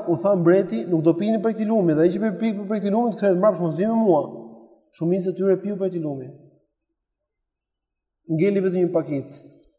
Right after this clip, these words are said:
Një pakic, një pakic, një pakic.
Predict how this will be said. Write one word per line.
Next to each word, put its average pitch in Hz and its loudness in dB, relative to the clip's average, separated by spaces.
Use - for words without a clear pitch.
Një 160 0
pakic, 170 2
një 151 -4
pakic, 196 -6
një 185 -8
pakic. 147 -10